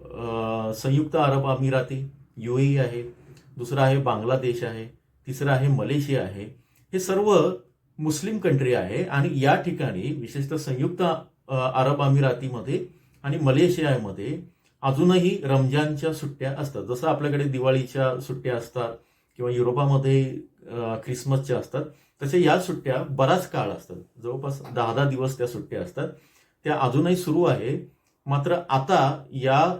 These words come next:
एक दोन दिवसापासनं कांद्याची निर्यात हळूहळू सुरू होईल. मधल्या काळात या सगळ्या सुट्ट्यांमुळे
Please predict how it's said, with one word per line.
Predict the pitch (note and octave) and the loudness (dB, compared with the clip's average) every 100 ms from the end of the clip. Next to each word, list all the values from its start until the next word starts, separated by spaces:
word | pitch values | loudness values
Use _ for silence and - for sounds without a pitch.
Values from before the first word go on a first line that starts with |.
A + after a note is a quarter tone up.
| - | -6
एक | C#3+ C#3 | -6 -2
दोन | D#3+ | -2
दिवसापासनं | D3+ C#3+ C#3 C3+ A2+ - G#2 D3 F#3 _ _ _ - | 0 0 0 -2 -4 -8 -8 -8 -10 _ _ _ -6
कांद्याची | C3 B2+ C#3 D3+ F3 F#3 G3+ - _ _ C#3 | -4 0 2 2 0 -2 -2 -12 _ _ -2
निर्यात | C3 B2+ E3+ - | 0 4 2 2
हळूहळू | C3+ E3+ F3 D3+ F3+ F#3 _ _ | 2 4 6 4 0 -6 _ _
सुरू | - B2 B2 | -12 -8 -6
होईल. | G2 - - _ _ _ _ - | -6 -8 -16 _ _ _ _ -2
मधल्या | C3+ C#3 E3 | 2 4 4
काळात | G#3 E3 C3+ C#3 | 4 4 4 2
या | C#3 D#3 | 0 0
सगळ्या | D3+ C#3+ D3+ | 0 -4 -4
सुट्ट्यांमुळे | C#3 - C#3 C#3 A#2+ G2 | -6 -6 -2 -2 -2 -6